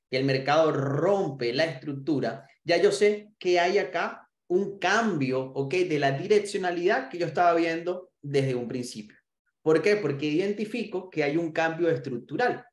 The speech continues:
El cambio de carácter tiene reglas. Las reglas del cambio de carácter para identificarla y que mejor te van a funcionar es que el mercado, antes de hacer un rompimiento de estructura,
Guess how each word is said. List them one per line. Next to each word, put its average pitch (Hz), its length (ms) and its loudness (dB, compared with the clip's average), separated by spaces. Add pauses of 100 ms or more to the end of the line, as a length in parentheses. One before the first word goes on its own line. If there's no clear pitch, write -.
(560)
El 180 180 4
cambio 202 320 4
de 208 100 4
carácter 196 640 2
tiene 175 220 -2
reglas. 156 680 -4 (360)
Las 147 200 -2
reglas 170 320 0
del 175 100 -2
cambio 160 240 -2
de 180 100 2
carácter 156 540 -2
para 147 260 2
identificarla 147 1000 -2
y 135 140 -6
que 135 80 -4
mejor 127 420 -2
te 120 100 -2
van 147 200 0
a - 80 -10
funcionar 139 560 -4 (260)
es 151 120 -6
que 208 80 2
el 196 80 2
mercado, 160 640 0 (140)
antes 202 380 2
de 160 40 -2
hacer 175 240 -2
un 190 120 -4
rompimiento 165 880 -4
de 131 300 -2
estructura, 151 760 -4